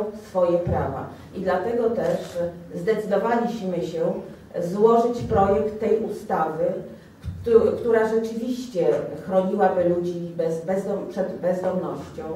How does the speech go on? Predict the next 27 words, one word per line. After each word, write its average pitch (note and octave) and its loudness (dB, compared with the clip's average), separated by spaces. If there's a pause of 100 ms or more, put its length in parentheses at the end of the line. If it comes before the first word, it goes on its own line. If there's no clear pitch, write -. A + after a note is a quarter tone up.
(500)
przed, F#3+ 2 (480)
e, E3+ 4
przed - -2
wyrzucaniem, G3+ 0 (280)
e, E3+ 6
ludzi G3 2 (240)
na F#3+ 0
bruk, - 2 (580)
bo G#3+ 0
nie B3+ 6
ma G3 2
powodu, F3+ 0 (320)
żeby F#3+ -4
w E3+ -6
dwudziestym A3+ -2
pierwszym A3 0
wieku D3+ -4 (240)
w - -10
Unii B3 4
Europejskiej F#3 -2 (220)
Polacy G#3 2 (100)
i F#3+ -6
Polki, F#3+ 0 (340)
e, F3+ 4 (140)
byli A#3 6 (160)
wyrzucani A3 2
bez G#3 0